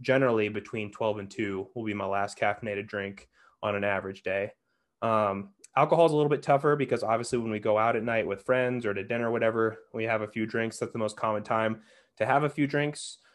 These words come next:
So that one I give myself more leeway on, but definitely I can tell the difference in poor quality of sleep when I'm drinking alcohol. So try to limit that as much as possible. Keep your bed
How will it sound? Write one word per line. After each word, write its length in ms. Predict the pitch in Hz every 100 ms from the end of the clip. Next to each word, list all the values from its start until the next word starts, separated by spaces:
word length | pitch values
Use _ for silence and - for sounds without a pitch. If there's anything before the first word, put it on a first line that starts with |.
| _
So 560 | - - 107 104 101 -
that 220 | 117 135
one 120 | 135 135
I 40 |
give 140 | 123
myself 360 | 127 120 127 120
more 120 | 123
leeway 280 | 120 117 117
on, 180 | 117 117
but 160 | 107
definitely 340 | - 123 135 127
I 60 |
can 140 | 110 107
tell 200 | - 113
the 60 |
difference 640 | 104 101 101 113 120 - -
in 360 | - 104 98 98 95 - _
poor 300 | _ 110 107
quality 320 | 101 104 101
of 100 | 104
sleep 380 | - - 98 120 _
when 160 | 120
I'm 80 | 113
drinking 260 | 113 113 120
alcohol. 340 | 120 - 123
So 140 | 127 107
try 220 | - 107
to 60 |
limit 300 | 104 104 107
that 200 | 104 104
as 100 | 107
much 160 | 113 110
as 80 | 113
possible. 580 | 120 117 120 120 127 - _ _ _ _ _ -
Keep 240 | 180 196
your 80 | 208
bed 480 | 139 127 143 151